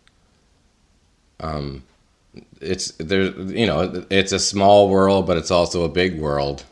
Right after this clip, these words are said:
and, and there's, there's a lot of, there's, there's a, there's a whole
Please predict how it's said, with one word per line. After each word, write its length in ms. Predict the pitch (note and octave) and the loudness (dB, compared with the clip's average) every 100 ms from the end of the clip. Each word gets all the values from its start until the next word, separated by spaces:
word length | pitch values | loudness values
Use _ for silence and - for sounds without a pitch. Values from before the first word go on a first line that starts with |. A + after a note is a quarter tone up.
| _ - | _ -14
and, 180 | D2+ | -10
and 400 | D2+ - C#2+ C#2+ D2+ - | -10 -12 -12 -10 -10 -10
there's, 560 | - D2+ D2+ - - - _ _ _ _ _ _ _ _ _ _ - | -8 -6 -6 -8 -10 -14 _ _ _ _ _ _ _ _ _ _ -4
there's 200 | A2 D#3 | -2 0
a 60 | |
lot 260 | G#3 G#2 G2 | 4 6 4
of, 100 | D#2+ | 2
there's, 280 | G2+ G2 - | -2 -2 -4
there's 320 | G#2 E2 F#2+ | -4 -4 -2
a, 160 | F#2 - | -2 -4
there's 220 | F2+ F2+ | -6 -4
a 100 | F#2 | -4
whole 600 | F2 A#2 A#2 G#2+ F#2+ D#2+ | 2 4 6 4 0 -6